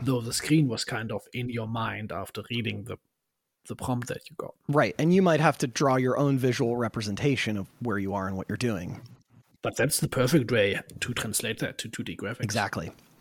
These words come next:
Speaker 2: So it was novel to Atari and, you know, the home, home console market. And so he's putting together this game, and then he starts right, uh, running into snags with his boss,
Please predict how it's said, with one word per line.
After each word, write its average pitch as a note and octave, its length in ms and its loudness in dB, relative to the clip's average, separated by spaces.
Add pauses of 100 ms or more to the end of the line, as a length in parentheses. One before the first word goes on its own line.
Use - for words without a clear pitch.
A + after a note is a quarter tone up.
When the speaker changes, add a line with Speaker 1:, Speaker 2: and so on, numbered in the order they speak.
(800)
Speaker 2:
So A3+ 480 8
it B3 100 4
was B3 140 2
novel G#3+ 560 6 (320)
to - 140 2
Atari D#3+ 520 6
and, B2 280 2
you C3 100 0
know, A2+ 100 0
the A2+ 100 -2
home, C3 260 0 (120)
home C3+ 200 2
console C3 360 2
market. - 360 -2 (280)
And D#3+ 280 4 (880)
so - 140 6
he's G3+ 140 6
putting F#4+ 220 6
together G#3+ 260 6
this D#3+ 140 0
game, G#2+ 320 -4 (400)
and D#3+ 140 4
then G3 120 6
he G#3 160 6
starts C4 360 4
right, E3 340 8
uh, C#3+ 220 8
running F#3 320 6
into F#3 200 8
snags A2+ 540 2
with B2 140 0
his A#2 120 0
boss, C#3+ 480 6